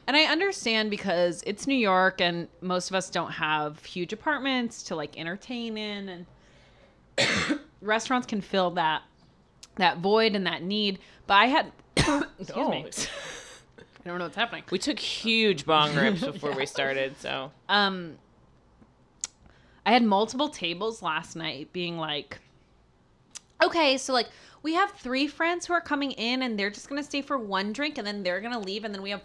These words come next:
Speaker 1: four more friends who are coming in and they're gonna get some snacks and then they're gonna leave." And, like, and it was just like, I was like, "Well, this isn't like a bar, bar. Like, I work at a restaurant. It's not like a bar. You can just do that and it doesn't matter." And you say,
Speaker 2: Right.
Speaker 1: like, "We're opening a tab for the," but,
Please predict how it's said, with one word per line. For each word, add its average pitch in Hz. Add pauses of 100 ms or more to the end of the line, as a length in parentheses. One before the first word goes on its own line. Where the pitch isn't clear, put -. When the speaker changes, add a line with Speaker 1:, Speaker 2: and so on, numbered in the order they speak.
Speaker 1:
four 208
more 185
friends 311
who 339
are 320
coming 302
in 285 (240)
and 220
they're 208
gonna 233
get 240
some 226
snacks 180
and 202
then 190
they're 170
gonna 262
leave." 285
And, 214
like, 165 (260)
and 202
it 214
was 190
just 202
like, 190
I 180
was 185
like, 185
"Well, 214
this 277
isn't 349
like 339
a 285 (220)
bar, 175
bar. -
Like, 180
I 202
work 254
at 254
a 180
restaurant. 151 (400)
It's -
not 240
like 240
a 240
bar. 320
You 202
can 196
just 180
do 220
that 165
and 165 (300)
it 180
doesn't 180
matter." 170
And 170
you 208
say, 190
Speaker 2:
Right. 147
Speaker 1:
like, 156
"We're 175
opening 160
a 147
tab 151
for 151
the," 139
but, -